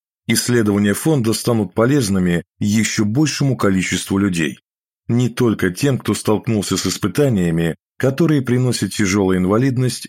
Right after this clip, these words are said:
или старость, но и тем, кто достаточно отважен и любопытен, чтобы захотеть стать кем-то другим. Системы искусственного интеллекта каждые два года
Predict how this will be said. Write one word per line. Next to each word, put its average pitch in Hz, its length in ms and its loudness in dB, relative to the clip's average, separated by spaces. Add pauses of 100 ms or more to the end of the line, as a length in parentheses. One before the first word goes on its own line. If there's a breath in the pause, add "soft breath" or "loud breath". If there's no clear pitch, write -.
или 113 200 2
старость, - 680 -4 (580)
но 110 220 2
и 120 80 2
тем, 156 240 0
кто 135 200 -2
достаточно 123 720 0
отважен 101 680 0
и 104 80 0
любопытен, 98 760 0 (180)
чтобы 107 340 0
захотеть 110 500 0
стать - 360 -2
кем-то 87 280 -2
другим. 80 460 -2 (680)
Системы 160 600 2
искусственного 123 680 0
интеллекта 135 540 0
каждые 135 480 0
два 127 200 2
года 82 460 0